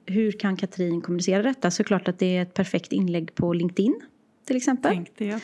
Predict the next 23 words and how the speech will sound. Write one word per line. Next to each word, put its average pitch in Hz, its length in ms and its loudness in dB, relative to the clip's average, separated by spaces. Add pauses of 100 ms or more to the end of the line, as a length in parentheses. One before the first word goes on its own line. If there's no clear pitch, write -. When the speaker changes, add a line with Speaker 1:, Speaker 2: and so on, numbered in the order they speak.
Speaker 2:
precis 240 380 -8
säga. 254 220 -2
Speaker 1:
Eller 208 320 4
i 202 120 2
olika 202 320 2
kanaler. 208 680 2 (140)
Och, - 680 -2
eh, 196 420 4
jag 214 80 4
skulle 185 200 0
kunna 180 160 -2
göra 175 80 0
ett 175 120 -6
nyhetsbrev 202 760 0
och - 100 0
skicka - 480 -4
till, 185 460 2
eh, 180 140 0
st-, - 960 -12 (340)
kunder 190 420 4
som 180 200 0
skulle 180 280 0
kunna 165 360 -2